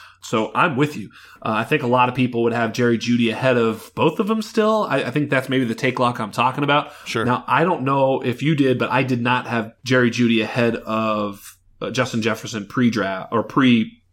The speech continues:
Speaker 1: you know, preseason, pre-draft. Did you?
Speaker 2: I did. I had Jerry Jeudy as my third guy. Uh,
Speaker 1: Got it.
Speaker 2: so I had it, I had it C D, uh, Reagor, and then Jeudy was, was my third.
Speaker 1: There you go. So, yeah, I mean, I had, uh,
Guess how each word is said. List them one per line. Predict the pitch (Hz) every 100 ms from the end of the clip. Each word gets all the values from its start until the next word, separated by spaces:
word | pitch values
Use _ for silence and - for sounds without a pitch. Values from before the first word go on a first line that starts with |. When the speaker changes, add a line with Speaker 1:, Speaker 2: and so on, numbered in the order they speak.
| -
Speaker 1:
you | 117
know, | 104
preseason, | - 131 113 120 98 92
pre-draft. | 131 110 101 95 -
Did | 110 104
you? | 113 165 - -
Speaker 2:
I | 139
did. | 135 131
I | 120 151
had | 156
Jerry | 123 143
Jeudy | 123 127 123
as | 120
my | 107 104
third | - - - 120 113 101
guy. | 98 90 90 87 _ _ _ -
Uh, | 98 101 95 90
Speaker 1:
Got | 87 101 92
it. | - _
Speaker 2:
so | - - 107 101
I | 110
had | 117 113
it, | 104
I | - 101
had | 110
it | 101
C | - - 143
D, | 131 123 120 117 - _ _ _ _
uh, | 98 98 92 92 -
Reagor, | 107 113 107 107 104
and | - 104
then | 98 95
Jeudy | 92 107 107 101 95
was, | 87 104 92
was | 87 101
my | 98 90
third. | - - 87 92 - _ _ _ _ - - - -
Speaker 1:
There | 131
you | 113
go. | 110 113
So, | 117 127
yeah, | 127 143
I | 117
mean, | 123
I | 127
had, | 131 127 123
uh, | 117 113 110